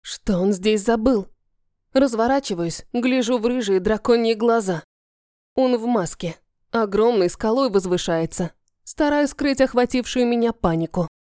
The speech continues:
Здесь он меня не тронет, не посмеет. Гремит музыка. Пары начинают танцевать.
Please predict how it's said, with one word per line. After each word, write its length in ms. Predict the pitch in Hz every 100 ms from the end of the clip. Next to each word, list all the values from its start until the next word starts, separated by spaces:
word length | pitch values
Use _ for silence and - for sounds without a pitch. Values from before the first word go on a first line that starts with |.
| _ _ _ -
Здесь 500 | 240 190 190 220 254
он 180 | 247
меня 280 | 247 247 262
не 140 | 262 269
тронет, 520 | 285 220 185 175 - -
не 200 | 277 294
посмеет. 720 | 285 - 302 311 233 175 - - _ _ _ _ -
Гремит 420 | 208 220 208 196
музыка. 540 | 214 247 190 - 165 - _ _
Пары 320 | - 233 285 311
начинают 580 | 311 311 302 202 190
танцевать. 640 | - 202 196 247 247 170